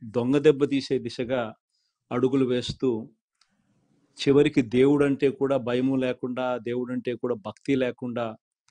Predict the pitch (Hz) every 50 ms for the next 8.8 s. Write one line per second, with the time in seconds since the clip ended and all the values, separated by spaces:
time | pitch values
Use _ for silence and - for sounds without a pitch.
0 | _ _ _ _ _ _ _ _ _ _ _ _ _ _ _ _ _ _ _ -
1 | 139 113 104 135 139 151 156 156 151 147 123 107 113 135 135 151 160 160 160 151
2 | 147 - _ _ _ _ _ - 131 135 139 143 139 135 139 127 120 127 107 135
3 | 135 127 143 143 139 139 135 131 127 113 - 131 131 135 147 147 147 139 - _
4 | _ _ _ _ _ _ _ _ _ _ _ _ _ _ _ _ _ _ _ _
5 | - 120 113 131 131 131 131 - 143 135 123 127 127 127 123 - - 131 127 127
6 | - _ _ _ _ _ _ _ _ _ _ _ _ _ _ _ _ _ _ _
7 | _ _ _ _ _ _ _ _ _ _ _ _ _ _ _ _ - 113 110 127
8 | 123 135 143 143 131 127 135 135 139 139 139 143 143 143 139